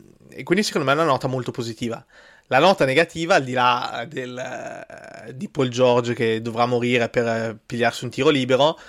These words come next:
è una nota personale perché purtroppo abbiamo provato a tirare dentro in qualche modo Vernon Maxwell su Twitter e per poi,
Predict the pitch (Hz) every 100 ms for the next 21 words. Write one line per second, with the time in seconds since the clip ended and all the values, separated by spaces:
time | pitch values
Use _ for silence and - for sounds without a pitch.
0 | - - _ _ 170 151 156 160 151 135
1 | - 180 156 127 127 160 - 131 - 147
2 | 123 123 - _ _ _ _ _ _ -
3 | 143 170 175 127 135 135 - 131 139 151
4 | 143 - 151 156 156 _ _ 135 127 -
5 | 135 135 127 131 135 127 120 135 127 131
6 | 131 135 123 127 120 127 127 127 127 123
7 | 120 - - 127 117 - 117 135 123 -
8 | 131 131 196 - _ _ _ _ _ _
9 | _ _ _ _ _ _ _ _ _ _
10 | _ _ - 143 143 135 135 - 139 -
11 | 165 156 147 -